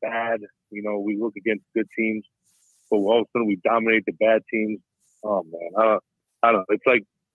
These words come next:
it's like I cheer for the Dolphins, and I can never get, I can never catch a break. I can never catch a break with my teams, man. Yeah.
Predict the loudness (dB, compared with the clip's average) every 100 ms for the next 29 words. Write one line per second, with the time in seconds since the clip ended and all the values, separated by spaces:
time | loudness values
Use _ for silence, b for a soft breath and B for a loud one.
0 | -4 0 2 4 4 4 2 0 0 2
1 | 4 2 2 -4 -4 -2 -2 -4 -2 -2
2 | -2 0 0 -2 -6 -6 -2 -2 -2 -6
3 | -6 -4 0 0 -4 _ _ _ _ -10
4 | -8 -2 0 -2 -4 -12 -4 -2 -2 -6
5 | -8 -6 -8 -6 -10 -12 -16 _ _ _
6 | _ _ _ _ _ -4